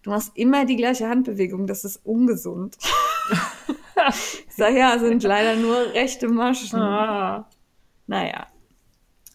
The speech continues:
Speaker 1: Okay, also ich, ähm, find ihn toll, er ist wirklich schön, aber, äh, liebe Martina, ich glaube, das war sehr, sehr, sehr quälend für mich.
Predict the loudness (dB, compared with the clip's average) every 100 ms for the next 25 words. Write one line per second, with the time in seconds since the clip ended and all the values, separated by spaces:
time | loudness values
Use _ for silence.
0 | -8 -6 -4 -2 0 2 0 0 0 2
1 | 2 2 -2 -4 -2 0 0 2 0 0
2 | -2 -4 -4 -6 -8 -6 -6 -2 0 0
3 | -2 -4 -12 -20 -20 _ -4 -2 0 0
4 | -2 -4 -4 -4 -4 -4 -8 -12 _ _
5 | _ _ _ _ 2 4 4 0 -4 -4
6 | -2 0 -2 -6 -12 _ _ _ _ _
7 | _ _ _ _ _ _ -12 -12 -6 -2
8 | 0 0 -2 -4 -6 -4 -2 -4 -4 -2
9 | -2 -2 -4 -4 -8 -8 -4 -4 -4 -6
10 | -6 -6 -4 -4 -6 -6 -4 -4 -6 -10
11 | -12 -10 -6 -4 -4 -6